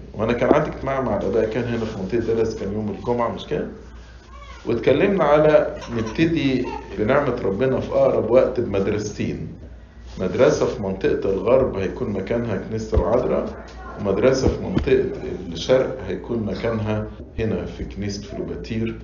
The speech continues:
وممكن المبنى ده نستخدمه بداية كمدرسة لغاية لما ربنا يسهل. على الأقل احنا بنحمي ولادنا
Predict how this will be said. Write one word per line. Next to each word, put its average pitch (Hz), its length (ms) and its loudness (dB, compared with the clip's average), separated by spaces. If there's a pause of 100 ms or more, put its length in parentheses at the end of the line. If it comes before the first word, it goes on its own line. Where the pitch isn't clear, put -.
(580)
وممكن 117 460 -2
المبنى 98 500 -2
ده 104 140 0
نستخدمه 95 760 -4 (460)
بداية 92 420 4
كمدرسة 95 760 -2 (420)
لغاية 98 220 2 (140)
لما 85 200 -4
ربنا 90 560 0 (480)
يسهل. 85 540 -8 (1040)
على 113 220 4
الأقل 170 240 6
احنا 135 200 0
بنحمي - 480 -2
ولادنا 123 560 2